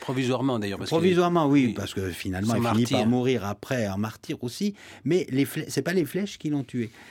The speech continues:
Speaker 2: Eh bien, on ressort Saint Sébastien parce qu'il devient en quelque sorte le symbole de celui qui,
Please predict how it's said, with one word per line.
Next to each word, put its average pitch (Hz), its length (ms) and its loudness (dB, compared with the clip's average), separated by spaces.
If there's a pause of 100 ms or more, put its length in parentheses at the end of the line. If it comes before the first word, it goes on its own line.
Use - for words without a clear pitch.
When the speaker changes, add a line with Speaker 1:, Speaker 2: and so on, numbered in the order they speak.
(220)
Speaker 2:
Eh 160 80 2
bien, 175 300 2
on 143 140 2
ressort 190 640 0
Saint 143 180 -4
Sébastien 135 880 -4 (540)
parce 160 240 -4
qu'il 190 200 0
devient 175 380 2
en 180 160 2
quelque 156 380 -2
sorte 208 320 -2
le 147 80 2
symbole 170 600 2
de 147 120 0
celui 185 580 0
qui, 143 420 -4